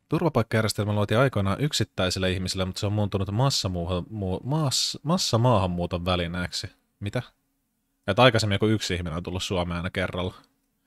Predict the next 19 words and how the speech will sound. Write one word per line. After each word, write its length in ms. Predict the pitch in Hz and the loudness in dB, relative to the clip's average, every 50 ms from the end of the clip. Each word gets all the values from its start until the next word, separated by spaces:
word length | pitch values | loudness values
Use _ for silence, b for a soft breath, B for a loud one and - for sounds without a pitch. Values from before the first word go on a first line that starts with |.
| b b b b b b b _ _ - - | b b b b b b b _ _ -14 -12
<laughs> 800 | - - - - _ _ _ _ _ _ _ _ _ _ _ - | -12 -12 -12 -16 _ _ _ _ _ _ _ _ _ _ _ -12
Tota, 240 | 98 87 - - - - - - _ _ _ _ _ _ _ _ _ _ _ _ _ _ - | -12 -12 -10 -12 -14 -14 -16 -20 _ _ _ _ _ _ _ _ _ _ _ _ _ _ -10
selvä. 320 | - 98 92 92 92 87 - _ B B B B B B B B B B B _ - | -4 -4 -2 -2 -2 -4 -6 _ B B B B B B B B B B B _ -6
Nykyinen 320 | - 127 131 135 123 120 117 | -4 0 2 4 4 4 6
turvapaikkajärjestelmä 760 | - 135 135 120 - 104 98 - 101 95 95 - - 104 98 | 6 6 6 6 4 4 2 4 2 0 0 -2 -4 -6 -6
pitäisi 280 | 95 - 101 92 - 101 | -4 -2 -2 0 2 2
ajaa 180 | 101 98 95 - | 2 0 0 -2
pikimiten 480 | - 123 - - 95 90 85 - 90 87 | -4 -4 -2 -2 -4 -4 -2 -4 -4 -4
alas. 500 | - 98 98 90 85 87 - - - _ _ _ _ - | -2 -2 -2 0 0 -2 -2 -4 -8 _ _ _ _ -10
Suomeen 340 | - - 127 127 123 113 | -4 -2 0 2 2 2
ei 100 | 107 104 | 4 4
ylipäätänsä 400 | 113 120 113 - 101 95 92 98 | 4 4 4 2 0 -2 -2 -4
pitäisi 280 | 95 - - 92 92 95 | -4 -4 -4 -2 -2 0
saapua 560 | - - 147 143 131 98 85 - 85 80 73 | 0 2 4 4 4 4 2 0 -4 -4 -2
ihmisiä, 480 | 73 85 87 90 90 87 - 92 92 - _ _ _ _ _ - 101 | -4 -4 -6 -6 -8 -6 -6 -6 -6 -8 _ _ _ _ _ -12 -8
aha, 200 | 98 143 147 - _ _ _ _ _ _ _ - | -6 -4 -4 -6 _ _ _ _ _ _ _ -8
jotka 200 | 98 - - 101 | -6 -6 -4 0
tarvitsevat 440 | - 101 98 95 - 104 98 - | 0 0 0 0 -2 -4 -4 -2
kotoutumispalveluita. 1200 | - 117 113 - 98 90 85 - 87 90 - - - 98 90 85 82 - 80 90 87 90 87 - | 2 2 2 2 2 0 0 0 -4 -6 -6 -4 -4 -2 -2 -2 -2 -4 -6 -6 -6 -6 -6 -8